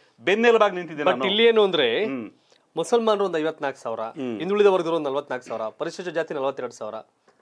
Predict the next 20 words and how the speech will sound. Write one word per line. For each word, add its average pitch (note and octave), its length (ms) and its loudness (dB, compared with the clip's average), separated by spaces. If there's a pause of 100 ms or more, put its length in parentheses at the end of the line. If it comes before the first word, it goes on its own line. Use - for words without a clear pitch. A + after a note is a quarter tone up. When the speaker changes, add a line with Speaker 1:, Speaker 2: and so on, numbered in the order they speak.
(500)
Speaker 2:
ಆ, D#3 40 -2
ಒಕ್ಕಲಿಗರು F#3 480 2
ಒಂದು F3 140 0
ಇಪ್ಪತ್ತೊಂದು C#3+ 340 -10
ಸಾವಿರ, A2+ 220 -8 (260)
ರೆಡ್ಡಿಗಳು D#3 320 -2
ಒಂದೂವರೆ D3 300 -2
ಸಾವಿರ, A2 240 -10 (160)
ಲಿಂಗಾಯತರು D3+ 400 -2
ಒಂದು B2+ 160 -6
ಆರು A#2+ 100 -4
ಸಾವಿರ, G#2+ 260 -12
ಕ್ರೈಸ್ತರು D3 440 -8
ಒಂದು C3 140 -8
ಏಳು B2+ 100 -8
ಸಾವಿರ, A2+ 220 -14
ಹಿಂಗೆ B2 300 -14
Speaker 1:
ಹ್ಮ್. G#2+ 540 -12 (340)
Speaker 2:
ಇದೆಲ್ಲವೂ G#3 400 -2
ಇದೆ. E3+ 380 0